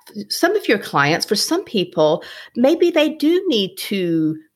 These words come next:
go part-time and continue working on their business. It's whatever their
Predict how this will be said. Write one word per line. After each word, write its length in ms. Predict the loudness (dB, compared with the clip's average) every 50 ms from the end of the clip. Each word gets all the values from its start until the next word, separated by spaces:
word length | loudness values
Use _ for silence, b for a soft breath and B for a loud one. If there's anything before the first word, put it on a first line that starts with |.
| _ _ -14 -2
go 180 | 0 2 2 2
part-time 1120 | 0 -2 -2 0 0 0 -2 -6 -12 -4 -2 0 0 2 2 2 2 2 2 0 -2 -4 B B B B _ _ _ _ _ _ -2
and 160 | 0 0 2
continue 540 | 0 0 0 0 0 2 4 4 6 4 4
working 420 | 4 2 2 2 0 -2 0 2
on 140 | 2 2 2
their 160 | 2 0 0
business. 720 | 2 2 2 2 2 -2 -8 -6 -6 -6 -6 -6 -8 -8 -10 -8
It's 260 | -6 -6 -6 -4 -2 0
whatever 340 | 2 2 2 2 2 2
their 200 | 2 2 2 2